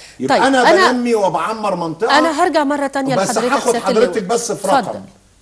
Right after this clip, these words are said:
Speaker 1: العشرة مليار دول عايزين نتذكر إن الرئيس، آه، مرسي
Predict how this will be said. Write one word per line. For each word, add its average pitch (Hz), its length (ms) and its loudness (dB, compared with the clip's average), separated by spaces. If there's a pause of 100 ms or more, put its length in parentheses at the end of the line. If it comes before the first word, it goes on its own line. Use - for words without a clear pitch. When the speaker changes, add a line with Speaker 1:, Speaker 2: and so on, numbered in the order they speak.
(100)
Speaker 1:
العشرة 233 420 -2
مليار 220 320 -4
دول 220 320 2 (340)
عايزين 156 440 -2
نتذكر 202 680 -6
إن 156 140 -8
الرئيس، 170 560 -8 (420)
آه، 143 140 -4
مرسي 220 540 -2